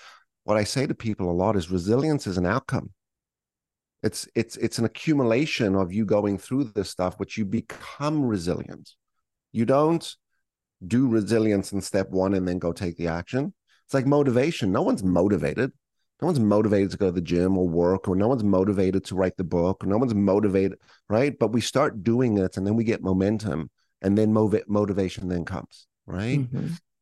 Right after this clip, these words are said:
Speaker 1: I think people are always looking for these quick, sort of easy answers, which is, "What do I do to become motivated? What do I do to become resilient?" Right? "What do I do to become more of a leader?" Right? And it's this instant, like,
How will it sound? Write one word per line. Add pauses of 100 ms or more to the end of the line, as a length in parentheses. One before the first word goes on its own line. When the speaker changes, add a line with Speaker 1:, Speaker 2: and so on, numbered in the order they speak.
(160)
Speaker 1:
I
think
people
are
always
looking
for
these
quick,
sort
of
easy
answers,
which
is,
"What
do
I
do
to
become
motivated?
What
do
I
do
to
become
resilient?" (480)
Right?
"What
do
I
do
to
become
more
of
a
leader?"
Right?
And
it's
this (100)
instant,
like,